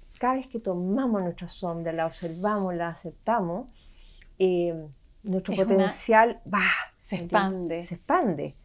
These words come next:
Speaker 2: Ajá.
Speaker 1: Eh, en general uno reprime y, y tenemos una sociedad que, que, que, bueno,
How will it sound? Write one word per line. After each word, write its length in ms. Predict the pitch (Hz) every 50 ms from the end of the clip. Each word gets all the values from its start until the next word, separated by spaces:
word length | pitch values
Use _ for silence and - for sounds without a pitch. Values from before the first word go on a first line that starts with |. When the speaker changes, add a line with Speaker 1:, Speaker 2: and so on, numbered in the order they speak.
| - - -
Speaker 2:
Ajá. 340 | 220 175 - - - 147 151
Speaker 1:
Eh, 80 | 160 - -
en 120 | 190 180
general 440 | 175 - 190 190 190 190 208 220 214
uno 200 | - 202 208 208
reprime 560 | 190 185 185 175 - 226 311 339 233 180 170 160
y, 260 | 151 160 170 170 -
y 60 | 175
tenemos 240 | - 185 190 185 185
una 120 | 190 190
sociedad 520 | 185 - 185 - - 202 190 190 190 190 190
que, 200 | - 190 180 - - - - - _ _ _ _ - - - - - 208 196 - - - - - 214 - -
que, 220 | 190 185 165 165
que, 160 | - - 202 190
bueno, 320 | 180 202 196 208 208 -